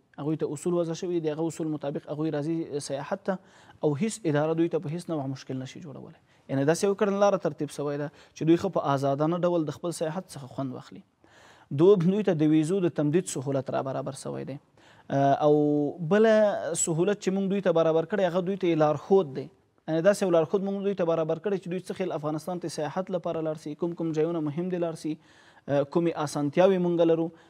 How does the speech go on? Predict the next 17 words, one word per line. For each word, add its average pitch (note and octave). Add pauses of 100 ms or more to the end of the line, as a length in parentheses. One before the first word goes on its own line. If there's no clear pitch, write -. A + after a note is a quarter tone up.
(140)
دوی F3
دا E3
یو D#3
لارښود D3
موږ C#3+
ورته C#3
ترتیب C3+
کړی C#3
ده. C3+ (800)
او D#3+
بل، A3+
اه، D3
د D3+
ترانسپورټ E3
او D3+
د D3
ځای، G3